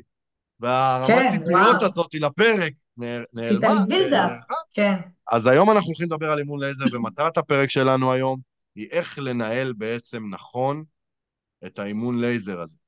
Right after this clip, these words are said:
Speaker 1: אז לפני הכל, לילך,
Speaker 2: כן.
Speaker 1: מה זה? מה, למה את קוראת אימון לייזר? מה זה בין, מה זה מבחינתך?
Speaker 2: אה,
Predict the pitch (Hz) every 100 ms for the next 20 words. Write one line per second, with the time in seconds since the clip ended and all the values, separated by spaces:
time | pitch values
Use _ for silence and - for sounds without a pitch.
0 | _ _ _ - 98 110 - 180 208 -
1 | 143 104 - _ _ _ _ - 135 98
2 | - - _ _ _ _ _ _ _ _
3 | _ _ 196 - - _ 151 147 85 -
4 | _ _ 95 120 113 117 180 175 143 131
5 | 127 120 113 107 101 90 82 110 131 117
6 | 90 87 82 120 135 123 - 101 90 -
7 | 78 _ _ _ _ _ _ _ _ _
8 | _ _ _ _ _ _ _ _ _ 202
9 | 202